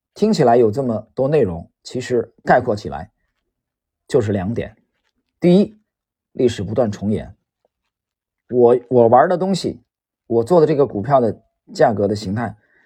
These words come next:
跟我二十年前用的一模一样，没有任何改变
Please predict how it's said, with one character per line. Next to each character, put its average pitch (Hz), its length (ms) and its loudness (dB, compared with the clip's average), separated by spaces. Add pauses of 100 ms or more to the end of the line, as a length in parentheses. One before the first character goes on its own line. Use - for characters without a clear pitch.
(320)
跟 170 180 4
我 123 160 6 (100)
二 160 140 4
十 110 140 -6
年 113 140 -2
前 113 180 -2
用 123 140 -2
的 101 100 -6
一 160 160 -2
模 107 200 -2
一 98 120 -6
样， 101 200 -10 (340)
没 147 160 4
有 170 140 6
任 175 140 2
何 135 140 0
改 101 160 -6
变 101 180 -6